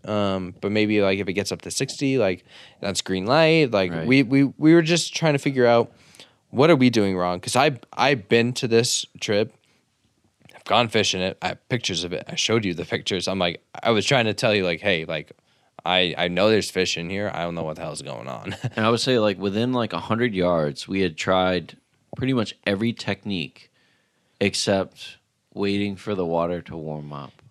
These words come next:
Speaker 1: And that's what we ended up doing.
Speaker 2: So we literally sat there on a rock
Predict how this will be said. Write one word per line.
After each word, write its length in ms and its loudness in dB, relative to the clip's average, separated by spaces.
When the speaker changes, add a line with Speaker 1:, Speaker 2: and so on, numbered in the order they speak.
Speaker 1:
And 480 -4
that's 760 -2
what 180 -4
we 120 -4
ended 220 -4
up 180 -4
doing. 240 -14
Speaker 2:
So 160 -4
we 140 0
literally 420 0
sat 420 0
there 400 0
on 180 -2
a 80 2
rock 540 0